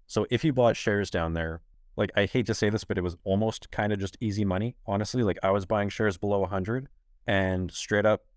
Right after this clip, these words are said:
I sold those shares that I bought below a hundred because now I'm like, "I don't think this is really a value investment anymore." I would say it's probably above fair value. I did not think, out of all the earnings reports that came out, I did not think that it was Meta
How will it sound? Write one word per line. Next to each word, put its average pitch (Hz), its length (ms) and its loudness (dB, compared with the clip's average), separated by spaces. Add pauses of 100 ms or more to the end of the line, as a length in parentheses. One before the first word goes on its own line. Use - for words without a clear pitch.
(240)
I 104 140 2
sold 98 300 0
those 104 160 0
shares 98 280 0
that 101 80 -4
I 95 80 2
bought 92 240 0
below 92 220 0
a 87 40 0
hundred 95 380 -4
because 87 520 -2 (180)
now 98 280 4
I'm 98 120 2
like, 92 260 0 (100)
"I 101 80 2
don't 95 180 0
think 92 140 -4
this 95 160 -4
is 85 140 -2
really 90 200 0
a 90 60 0
value 87 320 2
investment 85 400 -2
anymore." 104 340 0 (400)
I 110 120 4
would 110 140 2
say 127 520 0 (380)
it's - 180 -4
probably 113 580 2
above 92 500 2
fair 107 220 0
value. 113 440 2
I 95 60 0
did 92 140 2
not 101 360 0
think, 90 400 -6 (340)
out 131 100 2
of 120 180 -2
all 147 200 2
the 160 160 0
earnings 107 300 2
reports 92 360 -4
that 87 140 0
came 85 200 -4
out, 76 180 -4 (360)
I 113 100 4
did 113 120 4
not 127 260 2
think 117 200 -2
that 104 140 -2
it 101 40 2
was 92 200 -4
Meta 90 440 0